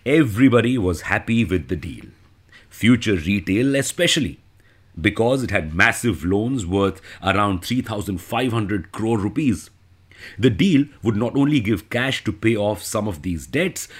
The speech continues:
but also expose it to the digital world. Because part of the deal was that Amazon would list Future Retail products on its marketplace, yes, the deal had a lot of clauses,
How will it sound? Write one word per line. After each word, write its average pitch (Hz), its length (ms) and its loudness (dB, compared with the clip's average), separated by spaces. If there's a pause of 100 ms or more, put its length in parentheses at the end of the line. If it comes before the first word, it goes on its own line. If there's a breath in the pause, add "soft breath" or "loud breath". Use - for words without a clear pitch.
but 107 220 -2
also 180 400 -2
expose 131 600 -4
it 117 220 -4
to 117 100 2
the 127 160 -2
digital 98 540 -2
world. 69 460 -8 (880 loud breath)
Because 139 480 2
part 107 240 -2
of 98 80 -4
the 87 60 -2
deal 101 340 -2
was 92 300 0
that 87 200 -2 (200 loud breath)
Amazon 104 560 2
would 85 160 -2
list 95 400 2
Future 98 340 -2
Retail 87 400 -4
products 95 540 -2 (160 loud breath)
on 85 140 -4
its - 200 -10
marketplace, 90 840 -6 (260)
yes, 80 420 -8 (220 loud breath)
the 107 120 4
deal 101 280 2
had 95 260 0
a 92 80 -4
lot 90 180 0
of - 180 -10
clauses, 135 440 0